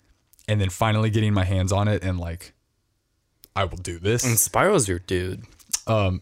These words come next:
Speaker 1: I, I, Spyro is, he, I love him so much.
Speaker 2: Yeah.
Speaker 1: And those games are just the, co-, so, so aside from that, it's, once I finally did own these games, and I didn't actually bring it. Oh. Let me, let me, let me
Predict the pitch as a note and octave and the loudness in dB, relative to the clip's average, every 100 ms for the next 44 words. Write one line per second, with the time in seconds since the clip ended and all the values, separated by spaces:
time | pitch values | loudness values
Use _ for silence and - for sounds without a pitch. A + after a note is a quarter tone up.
0 | - G2+ G2+ - G2 F#2 - G#2+ G2 F2 | -4 -2 -2 0 0 0 -2 0 2 2
1 | F2 E2+ - - _ _ _ _ _ - | 0 -4 -6 -10 _ _ _ _ _ -8
2 | G2+ G2+ E2 F#2 F2+ F2 - F2 E2+ E2+ | -4 -2 0 0 0 -4 -4 -6 -4 -4
3 | F2 E2 - A2 A2 A#2+ A#2 A#2+ D#3+ D3+ | -2 -4 -4 -2 2 2 2 2 2 2
4 | B2+ A2 A#2 - G#2 G#2+ A2 B2 F#2+ - | 2 0 -2 -2 -4 -4 0 0 -2 -2
5 | A#2 - A#2+ - D#3 E3 C#3 G2+ F#2+ G#2 | -2 -2 -6 -2 0 0 -2 -6 -2 0
6 | G2+ - G#2 - - G#2+ A#2+ D3 C3+ - | 0 -2 -4 -6 -8 -4 -2 0 0 0
7 | B2 B2 A2+ A2 A2 G2 - _ _ _ | 0 2 2 2 2 0 -6 _ _ _
8 | _ - A2+ B2 B2+ A2 F#2 G2 F2 D#2+ | _ -4 0 2 2 0 -2 -2 -2 -4
9 | E2 - _ - G#2+ G2+ G2 F#2+ F2+ - | -8 -12 _ -8 -4 -2 -2 -4 -8 -8
10 | G2+ C3 - - G2 - F#2+ F2+ - - | -4 -4 -4 -6 -8 -6 -4 -6 -6 -14
11 | - - - - A#2 D#3+ G#3+ - _ _ | -16 -20 -18 -6 -2 -2 -2 -8 _ _
12 | _ _ _ _ _ _ _ _ _ - | _ _ _ _ _ _ _ _ _ -20
13 | _ _ _ _ _ _ _ - - - | _ _ _ _ _ _ _ -20 -20 -20
14 | - - - - - A2 B2 F#3 B2 B2+ | -20 -20 -20 -20 -18 -12 -8 -4 0 2
15 | E3+ C3+ A#2 C3 | 2 2 2 4